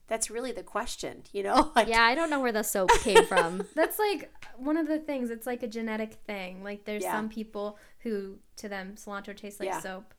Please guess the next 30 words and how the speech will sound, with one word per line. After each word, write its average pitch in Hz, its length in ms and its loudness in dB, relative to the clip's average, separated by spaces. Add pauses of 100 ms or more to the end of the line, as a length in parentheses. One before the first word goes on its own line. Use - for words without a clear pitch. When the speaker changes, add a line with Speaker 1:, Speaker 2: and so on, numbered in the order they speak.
Speaker 3:
And 330 160 -6
we 440 100 -4
all 233 160 -2
know - 100 -16
what - 200 -20
soap - 240 -16
tastes - 260 -20
like. - 180 -14
Speaker 1:
Yeah. - 220 -6 (320)
Well, 240 180 4
Speaker 3:
Unfortunately. 254 560 0
Speaker 1:
one 339 280 8
thing 233 240 -2
I 202 100 -2
will 214 160 -2
say, 202 260 -2
I 190 100 -4
do 208 180 -8
think 202 260 -8
that 165 140 -2
either 196 180 -4
you 185 160 -6
love 175 240 -4
it - 80 -6
or 160 60 -6
you 156 140 -6
hate 151 240 -10
it. - 220 -14
Speaker 2:
Yes. 185 200 -4
Speaker 3:
Yeah. 165 220 -4